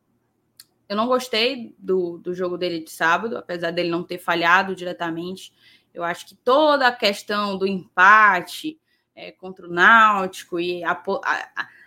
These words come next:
a vitória que esteve quase em nossas mãos e acabou não vindo. E aí você fica naquela coisa, né?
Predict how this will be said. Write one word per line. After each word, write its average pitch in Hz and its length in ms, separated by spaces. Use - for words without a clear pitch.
a 202 80
vitória 233 460
que 233 100
esteve 214 340
quase 254 600
em 240 60
nossas 214 420
mãos 196 300
e 196 60
acabou 185 480
não 190 280
vindo. 196 840
E 220 160
aí 226 220
você 240 280
fica 240 200
naquela 220 340
coisa, 190 420
né? 202 340